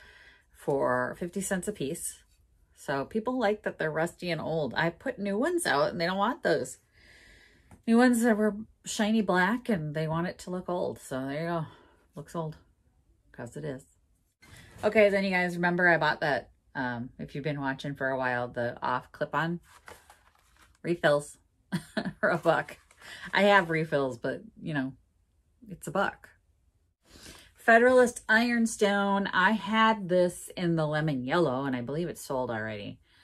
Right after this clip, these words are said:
But it's Johnson Brother? No, Harmony House Federalist Ironstone, made in England.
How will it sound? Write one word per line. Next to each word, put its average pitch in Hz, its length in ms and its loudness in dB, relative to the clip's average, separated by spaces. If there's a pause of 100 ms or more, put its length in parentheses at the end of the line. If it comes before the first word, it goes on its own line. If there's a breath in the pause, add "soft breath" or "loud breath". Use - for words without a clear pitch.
(360 loud breath)
But 170 100 6
it's 180 260 -2
Johnson 170 380 -4
Brother? 254 320 -2 (1120)
No, 175 120 2
Harmony 175 380 0
House 151 280 0
Federalist 143 720 -2 (640 soft breath)
Ironstone, 151 840 -2 (340)
made 147 240 -4
in 170 100 -2
England. 143 400 -2